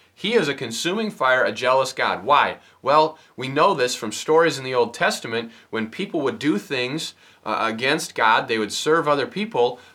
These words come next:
the Lord would send fire down and consume them. Gone, poof. Not even, like, a little pe-, uh, spot of ashes left. They were just gone. God did all kinds of stuff. He could swallow the earth up and they went in. I mean, this is incredible. God is a jealous God. You cannot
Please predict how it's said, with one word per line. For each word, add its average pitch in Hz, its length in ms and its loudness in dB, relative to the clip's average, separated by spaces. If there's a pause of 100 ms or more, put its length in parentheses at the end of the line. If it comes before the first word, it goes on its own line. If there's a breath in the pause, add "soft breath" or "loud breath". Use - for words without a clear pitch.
the 107 80 -16
Lord 170 280 4
would 139 120 -2
send 127 300 -4
fire 196 380 2
down 110 440 0
and 107 160 -8
consume 131 640 -6
them. - 220 -18 (640)
Gone, 143 380 0
poof. - 440 -8
Not 135 260 -2
even, 143 200 -4
like, 131 140 -2
a 127 60 -2
little 127 240 -2
pe-, - 200 -14
uh, 92 380 -14
spot 135 480 0
of 107 80 -2
ashes 120 480 -2
left. 80 260 -8
They 123 100 2
were 131 160 -2
just 107 200 -10
gone. 131 340 -4 (800 soft breath)
God 165 220 0
did 151 120 0
all 147 120 4
kinds 165 340 -4
of 131 60 -4
stuff. - 240 -8
He 80 60 -18
could 78 60 -18
swallow 120 440 4
the 110 120 0
earth 156 220 2
up 151 180 -2
and 104 120 -6
they 92 40 -4
went 98 220 -4
in. 160 180 0
I 117 60 -4
mean, 120 300 -8 (440 loud breath)
this 147 240 -2
is 139 140 -4
incredible. 120 480 0
God 147 300 2
is 135 80 -6
a 110 80 -8
jealous 127 400 -2
God. 123 260 0
You 101 80 -10
cannot 135 560 -2